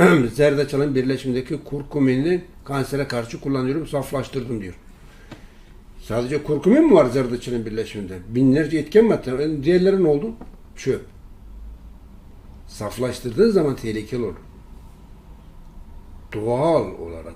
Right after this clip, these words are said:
üreteceksin, doğal olarak kullanacaksın. Türkiye'de bir Sivri zekalı kendini çok akıllı zannediyor. "Ben korkumini aldım onu." Hikaye anlatma. Hiçbir bilgin yok. Onu söyleyen profesör, doktor ya, ha.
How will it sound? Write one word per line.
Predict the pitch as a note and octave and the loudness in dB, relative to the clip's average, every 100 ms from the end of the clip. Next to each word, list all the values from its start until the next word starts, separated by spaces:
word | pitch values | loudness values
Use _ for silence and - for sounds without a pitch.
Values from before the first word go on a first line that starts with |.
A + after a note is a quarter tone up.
| F2 | -16
üreteceksin, | F2 - G2+ A2 G3 A3+ | -16 -14 -14 -12 -8 -4
doğal | D#4 C4+ | 0 2
olarak | C3+ A2 | 0 -2
kullanacaksın. | G#2 G2 F#2 - - - - - | -6 -8 -10 -14 -18 -20 -16 -8
Türkiye'de | F#3 G3 F3+ D#3+ | 2 6 6 6
bir | G3+ G3+ - - - - - | 2 -2 -16 -20 -20 -20 -20
Sivri | - F3 F3+ | -4 2 4
zekalı | D#3 C#3+ C#3 C3+ E3 | 4 2 0 -2 -2
kendini | C3 B2+ C3 | -4 -2 -2
çok | B2 G#2 | -4 -8
akıllı | A2 - A2+ G#2+ | -8 -8 -8 -6
zannediyor. | G2+ F#2+ A2+ A2+ G2+ | -8 -8 -6 -6 -6
"Ben | G#2+ G2 F#2 | -10 -10 -12
korkumini | G#2+ F#2+ - F#2+ F#2 A2+ A2 G2 F#2+ | -12 -12 -10 -10 -8 -8 -10 -10 -12
aldım | G2 F#2 F2+ G2 F#2 | -12 -12 -12 -12 -12
onu." | F#2 F#2 - - - - - - - | -12 -12 -14 -16 -18 -20 -18 -18 -16
Hikaye | A2 A#2+ B2+ | -10 -6 -4
anlatma. | C3+ D3 D3 A#2+ G2 - - - - - - - - - A#2+ | -2 -4 -4 -8 -8 -18 -20 -20 -20 -20 -20 -20 -20 -16 -14
Hiçbir | A2+ C#3 | -8 -4
bilgin | A#2+ A#2+ | -2 -2
yok. | F3 B2 - - - - - - - - - | -2 -2 -8 -20 -20 -20 -20 -20 -20 -12 -4
Onu | C#3 D3 | -2 -2
söyleyen | - D3+ E3+ | -2 0 0
profesör, | D3 D3+ D3 D3+ F#3+ D#3+ | 0 -2 -2 2 4 4
doktor | D3 C#3 G3 G3 | 2 2 2 4
ya, | D#3+ G#2+ | 2 0
ha. | A2+ A#2 F#2 | -6 -8 -10